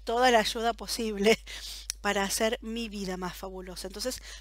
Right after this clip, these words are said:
como yo ando necesitando un retiro de spa y pensé que vos también andás necesitando un retiro de spa, invité a dieciocho,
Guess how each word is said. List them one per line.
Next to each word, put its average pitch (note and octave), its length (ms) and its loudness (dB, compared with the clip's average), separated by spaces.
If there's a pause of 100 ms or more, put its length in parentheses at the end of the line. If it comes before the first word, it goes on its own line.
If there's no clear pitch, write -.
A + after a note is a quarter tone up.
(100)
como G#3 260 -10
yo G#3 200 -4
ando C#4 180 -4
necesitando A#3+ 500 -6
un A3+ 60 -8
retiro A3 280 -2
de G#3 80 0
spa G#3 460 2
y A3 100 -8
pensé G3 340 -2
que - 160 -4 (100)
vos G#3+ 300 -4
también B3 500 2 (340)
andás F#3+ 320 -4
necesitando C4 600 2
un A3 60 -4
retiro G#3+ 320 -4
de A3 80 -2
spa, G3+ 400 -4 (1000)
invité G3+ 560 2
a G3+ 120 4
dieciocho, A#3+ 760 0